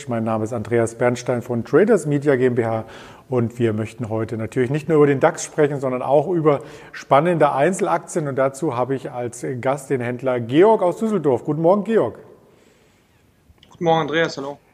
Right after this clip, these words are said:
Speaker 1: Der dax hat sich gestern ein wenig schwer getan und auch wenig Volatilität gezeigt. Eine Bandbreite von weniger als einhundert Punkten zeugen so ein bisschen von einer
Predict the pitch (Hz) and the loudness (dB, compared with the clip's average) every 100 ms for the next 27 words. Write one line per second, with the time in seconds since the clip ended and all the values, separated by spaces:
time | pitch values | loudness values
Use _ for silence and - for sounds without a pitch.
0 | - 190 - 139 - 208 196 202 196 196 | -2 2 4 4 2 0 2 2 4 4
1 | 156 143 208 202 - - 135 160 220 214 | 4 4 4 4 0 -4 0 2 2 0
2 | 185 165 170 185 165 156 151 147 135 156 | -2 2 4 4 2 -2 0 -2 2 2
3 | 175 175 139 151 147 151 135 156 156 165 | 4 2 4 4 2 0 -2 -4 -2 -4
4 | - 135 135 147 131 123 113 135 139 - | -2 -2 -2 -4 -8 -6 -2 -2 -4 -4
5 | 139 - 123 143 196 160 143 - 156 190 | -2 -2 0 2 4 4 4 2 0 2
6 | 190 165 - 180 208 - 175 147 - 156 | 4 2 4 2 2 0 -4 -2 2 2
7 | 185 151 151 139 131 196 - 175 - 139 | 2 -2 -2 -2 0 -2 -4 -6 -4 -4
8 | 131 127 127 | -4 -4 -4